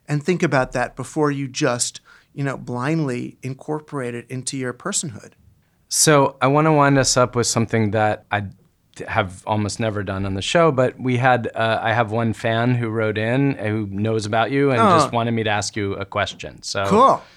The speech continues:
Speaker 2: this is from Robert Gustafson. He says, "Doug, we are aware of the commercial uses of big data, with Amazon leading the way. In contrast, we see our physicians looking at screens and keyboards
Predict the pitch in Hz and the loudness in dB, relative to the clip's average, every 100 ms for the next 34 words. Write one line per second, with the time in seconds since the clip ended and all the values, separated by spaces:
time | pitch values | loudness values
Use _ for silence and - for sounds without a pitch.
0 | - 147 147 175 - 147 127 120 131 151 | -4 0 2 0 2 2 4 4 4 4
1 | - 110 131 - 123 - - 113 156 165 | 2 0 0 2 0 0 -2 -2 -2 -6
2 | _ - - 80 92 156 - 113 107 170 | _ -20 -20 -16 -4 0 2 2 0 0
3 | - - _ 127 160 143 90 - _ _ | -2 -6 _ -2 4 4 2 -10 _ _
4 | _ _ - 139 170 185 180 160 139 139 | _ _ -6 2 4 6 6 6 6 8
5 | 147 135 117 123 135 135 143 - 151 135 | 6 4 2 0 4 4 4 4 2 4
6 | 131 - 135 120 107 127 113 120 98 71 | 2 2 2 2 2 0 2 2 2 -4
7 | - - 113 107 110 120 131 123 120 120 | -14 -6 -4 -2 0 2 4 4 4 4
8 | 113 113 110 110 123 110 - _ _ _ | 2 0 0 2 2 0 -4 _ _ _
9 | - - - 131 123 190 208 156 113 135 | -20 -16 0 2 4 4 4 4 4 4
10 | - 135 127 139 135 123 - 120 160 - | 0 0 0 4 4 4 0 2 2 2
11 | 113 107 117 - 127 - 131 127 - - | 2 2 0 -2 -2 2 2 2 -2 0
12 | 123 120 113 110 - 143 110 98 104 - | 2 2 2 0 0 0 2 0 -2 -6